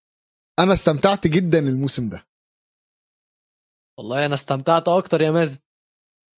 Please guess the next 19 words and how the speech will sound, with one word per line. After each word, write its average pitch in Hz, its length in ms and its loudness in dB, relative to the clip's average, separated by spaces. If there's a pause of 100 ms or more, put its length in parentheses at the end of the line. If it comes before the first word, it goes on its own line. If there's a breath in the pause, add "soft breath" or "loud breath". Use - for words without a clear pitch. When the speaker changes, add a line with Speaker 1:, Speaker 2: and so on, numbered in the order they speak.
(460)
Speaker 1:
واستمتعت 147 680 0
بيك. - 640 -4 (520)
ويعني 131 760 0
الموسم 160 480 0
ده 151 460 2
احنا 147 200 -2
ابتدينا 160 500 2
البرنامج 151 680 0
بطريقة، 156 640 -2 (400)
كان 127 200 -4
معانا 139 260 0
طبعًا 151 380 2 (440)
احمد 139 280 0
عادل، 143 540 0 (200)
دخل 139 260 -2
معانا 135 300 -2
عواد، 131 640 0 (520)
وبعدين 120 340 -2
انت. 165 240 0